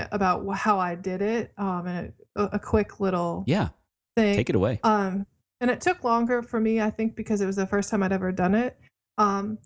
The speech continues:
Speaker 1: but, you know, s-, so I decided to do self-publishing versus going with a publisher for my first book because, you know, I didn't really, I only had a little bit of a platform and didn't wanna take the time it would have taken with working with a publisher. So, um,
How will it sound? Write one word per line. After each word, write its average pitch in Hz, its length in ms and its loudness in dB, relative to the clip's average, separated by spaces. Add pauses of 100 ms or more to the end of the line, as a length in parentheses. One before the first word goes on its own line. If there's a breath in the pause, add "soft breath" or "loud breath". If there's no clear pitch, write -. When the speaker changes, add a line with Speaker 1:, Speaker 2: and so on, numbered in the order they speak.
Speaker 1:
but, 220 400 0
you 226 120 2
know, 196 140 4
s-, - 180 -2 (120)
so 226 160 2
I 208 120 2
decided 220 460 0
to 254 80 -6
do 220 180 -2
self-publishing 214 880 0
versus 214 340 -2
going 220 300 0
with 226 160 2
a 214 60 0
publisher 220 600 2
for - 180 0
my 208 280 2
first 214 400 -4
book 220 320 0
because, 196 580 0
you 240 140 0
know, 196 280 0 (200)
I 214 40 -2
didn't 202 220 0
really, 202 460 -2
I 214 60 4
only 202 180 2
had 214 160 0
a - 20 0
little 208 260 0
bit 202 120 0
of 202 100 0
a 196 80 0
platform 202 640 2
and 196 100 0
didn't 196 220 -2
wanna 208 180 2
take 196 240 0
the 185 80 -4
time 202 440 2
it 202 100 0
would 196 120 -2
have 190 140 -4
taken 208 560 0 (360 soft breath)
with 202 260 2
working 208 340 0
with 208 140 2
a 202 80 2
publisher. 226 640 2 (340 loud breath)
So, 233 380 2
um, 208 420 0